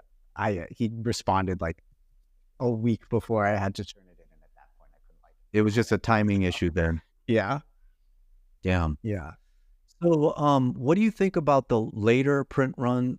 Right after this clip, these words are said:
Speaker 2: black boxes, uh, the ones that are called promotional star?
Speaker 1: Yeah.
Speaker 2: Is that a subset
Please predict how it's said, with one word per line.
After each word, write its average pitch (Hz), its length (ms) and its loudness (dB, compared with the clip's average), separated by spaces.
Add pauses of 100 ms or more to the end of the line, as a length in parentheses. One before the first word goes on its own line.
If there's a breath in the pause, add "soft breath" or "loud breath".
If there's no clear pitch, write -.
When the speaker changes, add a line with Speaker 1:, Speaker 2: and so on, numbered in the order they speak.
Speaker 2:
black 113 360 2
boxes, 113 640 -2 (140)
uh, 101 240 0
the 95 80 -4
ones 107 340 0
that 107 120 0
are 98 100 0
called 101 260 -2
promotional 104 640 0
star? 98 600 -2 (480)
Speaker 1:
Yeah. 139 320 2
Speaker 2:
Is - 60 -10
that 143 180 4
a 131 40 0
subset 135 720 -2